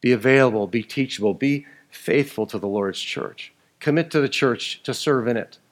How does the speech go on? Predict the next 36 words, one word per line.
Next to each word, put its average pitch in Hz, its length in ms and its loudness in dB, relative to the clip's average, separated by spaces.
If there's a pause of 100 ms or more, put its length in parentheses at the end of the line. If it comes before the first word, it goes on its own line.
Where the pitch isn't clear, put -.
(360)
because 139 260 0
that 156 280 4
is 143 200 -2 (100)
a 135 100 0
blessing 127 560 2
for 127 320 0
you. 113 400 2 (3000)
Let 135 160 2
them 135 120 4
do 127 140 4
this 123 180 2
with 113 160 -4
joy. 123 360 8
Again, 107 260 2
Hebrews 110 380 -4
thirteen 110 340 -2
seventeen. 101 540 -4 (360)
Let 135 120 2
them 160 140 4
do 143 140 4
this 135 220 4
work 127 260 2
with 117 180 -4
joy, 131 440 6
not 117 220 0
with 113 160 -4
groaning, 123 460 4 (280)
for 127 140 -2
that 151 200 4
would 170 140 0
be 151 120 2
of 135 140 2
no 147 200 4
advantage 151 640 4
to 156 120 -2
you. 170 300 4